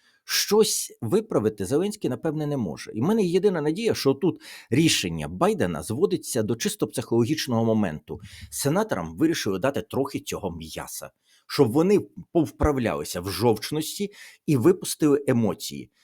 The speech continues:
Та, можливо, трохи охололи і все-таки проголосували за фінансову підтримку України. Я дуже сподіваюся, що це спрацює, хоча певності нема.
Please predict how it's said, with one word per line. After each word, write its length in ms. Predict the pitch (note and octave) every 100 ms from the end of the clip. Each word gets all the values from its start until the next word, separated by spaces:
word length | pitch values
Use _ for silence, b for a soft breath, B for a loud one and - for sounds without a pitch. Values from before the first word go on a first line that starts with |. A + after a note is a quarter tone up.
| _
Та, 100 | -
можливо, 400 | E3+ C3+ C3 F#3
трохи 300 | A#2 C#3 C#3
охололи 580 | F2+ G2 - A#2+ F#3 F#3+ -
і 80 |
все-таки 580 | A2 - - F3 F#3 -
проголосували 1000 | F#3 - F#2 F#2 E2+ - F2+ E2+ A#2 D3+
за 140 | - D2+
фінансову 640 | - F2 G#2 A#2 C3+ C#3
підтримку 560 | C#3+ - - E2 -
України. 500 | - - E2+ D#2 B1 D2 B B
Я 220 | A2 A#2+
дуже 360 | C#3 G2 A#2 C3+
сподіваюся, 560 | - D3 G2+ F2+ G#2 -
що 100 | G#2+
це 120 | G#2+
спрацює, 560 | - A2 A2 D2+ G#1+ - b b
хоча 220 | - -
певності 480 | - B2+ C#3+ C3 -
нема. 300 | A2+ F2 B1+